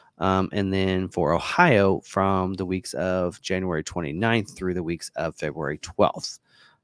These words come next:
Um, and there's currently twenty-three thousand nine hundred thirty-seven unscheduled retail orders in the order bank.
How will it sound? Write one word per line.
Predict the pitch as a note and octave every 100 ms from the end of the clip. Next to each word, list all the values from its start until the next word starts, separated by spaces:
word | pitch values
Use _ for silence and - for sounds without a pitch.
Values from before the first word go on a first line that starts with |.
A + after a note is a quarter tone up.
| -
Um, | F2+ F2+ F2 -
and | - F2+ E2+
there's | F2 E2+
currently | - A2+ F#2 F2+
twenty-three | - A#2+ A#2+ - A2+
thousand | G2+ G2 G2 G2
nine | G2
hundred | G2 F#2+
thirty-seven | F2+ F2 F2 - F#2 F2 E2+ - -
unscheduled | F#2+ F#2 - F2+ E2
retail | E2 E2+ D#2 -
orders | F#2+ F#2
in | F2+
the | -
order | G#2 G#2+
bank. | A#2 A2+ A2